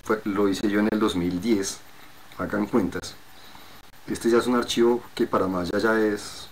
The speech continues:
bien, bien antiguo y con todo eso todavía me lo sigue leyendo bien. Esta versión, que fue lo que me tocó a mí entregar en España, tiene ya una animación básica hecha, pero miren por ejemplo todo ese nivel de escamas, de detalle de escamas,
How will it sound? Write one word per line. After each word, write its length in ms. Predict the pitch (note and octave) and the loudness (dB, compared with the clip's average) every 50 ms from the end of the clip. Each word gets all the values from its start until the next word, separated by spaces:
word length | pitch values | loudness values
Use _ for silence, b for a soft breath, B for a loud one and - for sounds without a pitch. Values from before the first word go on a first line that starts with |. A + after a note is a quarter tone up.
| - - - | -16 -16 -12
bien, 480 | F2+ G#2 A#2+ A#2+ B2+ B2 A#2+ A#2+ A#2 | -6 -2 0 2 4 4 4 4 4
bien 280 | A2 A#2 A2+ A2 A2 G#2+ - - | 4 4 2 2 0 -4 -6 -6
antiguo 500 | A#2 G#2+ G#2 - - A#2+ G2 E2+ F2 F2 - B B B B B B B B - | -4 -4 -2 0 2 2 2 2 -2 -6 -8 B B B B B B B B -6
y 80 | A2+ | -4
con 220 | G#2+ - G#2 G#2+ G#2 | -2 0 0 0 0
todo 180 | - A2 G#2+ | 0 2 2
eso 220 | A2 A2 A2+ - B2 | 4 2 2 0 0
todavía 260 | - A#2+ G2+ F#2+ G2 | 0 2 2 2 2
me 60 | G#2+ | 0
lo 80 | A2 G#2+ | 0 0
sigue 200 | G2 F2 E2 F2+ | -2 -2 0 0
leyendo 440 | G#2 A2+ G2+ F2+ F2 E2+ E2+ F2 G2 | 0 0 0 0 -2 -2 -2 0 2
bien. 260 | A2+ G#2 F2 E2+ - - - - - B B B B B B B B B - | 2 2 2 0 -4 -10 -16 -18 -18 B B B B B B B B B 2
Esta 300 | B2 B2 B2 - - C#3 | 4 4 4 4 4 4
versión, 400 | C#3 C3+ B2+ - - G#2+ G2+ G2+ G#2 - - | 6 6 4 4 2 0 0 -2 -2 -4 -4
que 120 | - B2 | -2 0
fue 100 | - A#2+ | 2 2
lo 60 | A#2 | 2
que 80 | - B2 | 2 2
me 140 | A#2+ A#2 A2+ | 2 2 2
tocó 240 | - G2 - G2+ | 0 -2 0 0
a 40 | F#2 | 0
mí 160 | F#2 G2+ G#2 | 0 2 2
entregar 460 | G#2+ A2 A2 A#2+ A#2 A#2 A2+ A#2 A#2 A#2 | 0 2 4 4 4 6 6 6 6 6
en 180 | A#2 A#2 A#2 | 4 4 2
España, 500 | A2+ G2+ - - - G#2+ G2+ G2 F#2 F#2+ - B B B B B B B B B B B - - | 0 -2 -2 0 2 2 2 2 0 -4 -8 B B B B B B B B B B B -18 -4
tiene 300 | - A2+ G#2+ G#2 A2 A2+ | 0 2 2 4 4 4
ya 400 | A2 A#2 A#2+ A#2+ A#2 A#2 A#2 A2+ - | 6 6 6 8 8 6 4 4 2
una 160 | A#2 A2+ A#2+ | 2 4 4
animación 560 | A#2 A#2+ B2 A#2+ A2 G#2 - - F#2+ F#2+ G2 | 4 6 4 4 2 2 0 -2 -2 -2 0
básica 460 | F#2+ A2+ A#2 - A2+ G#2 - G#2+ G2 A#2+ | 2 4 4 4 2 0 0 2 4 4
hecha, 220 | A#2 - - - - - | 4 2 0 -6 -6 -2
pero 140 | G#2+ G2 F#2+ | -2 0 2
miren 220 | G#2+ G#2+ G#2+ G#2+ | 2 2 2 0
por 160 | - C3 B2+ | 2 2 2
ejemplo 280 | G#2+ G2+ F#2+ F2+ - G#2+ | 2 2 0 0 -2 -4
todo 240 | - - C3+ B2+ C3+ | 0 2 4 4 4
ese 160 | C3 - C#3 | 4 4 2
nivel 320 | C3+ B2 A2 G2+ G2 G2+ | 2 4 2 2 2 2
de 80 | G#2 A2+ | 2 0
escamas, 500 | A#2 - - - B2 B2 A#2+ A#2+ A#2 A2 | 0 -2 0 2 2 2 4 2 2 2
de 100 | A2+ A2 | 0 0
detalle 420 | G#2 F#2+ F2 F2 - G#2 G2+ G2 A2+ | 2 0 0 0 0 2 2 4 4
de 60 | A#2 | 2
escamas, 540 | G#2 - - - A#2+ G#2 F#2 F2+ - - | 2 2 2 2 2 2 2 -2 -6 -10